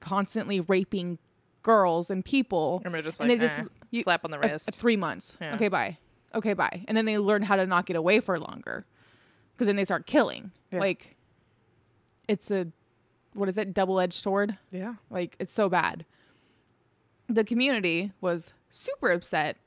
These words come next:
Speaker 1: for obvious reasons, 'cause they did, they lived near these people.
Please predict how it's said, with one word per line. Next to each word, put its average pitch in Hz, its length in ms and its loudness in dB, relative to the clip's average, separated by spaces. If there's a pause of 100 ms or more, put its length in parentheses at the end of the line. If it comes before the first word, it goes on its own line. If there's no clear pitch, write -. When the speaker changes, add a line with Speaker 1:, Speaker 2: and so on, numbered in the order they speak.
(160)
Speaker 1:
for 202 220 -2
obvious 190 500 0
reasons, 175 440 -6
'cause 214 140 -8
they 202 140 0
did, 180 480 -2 (180)
they 240 160 2
lived 247 400 0
near 208 260 -2
these 185 180 -6
people. - 420 -8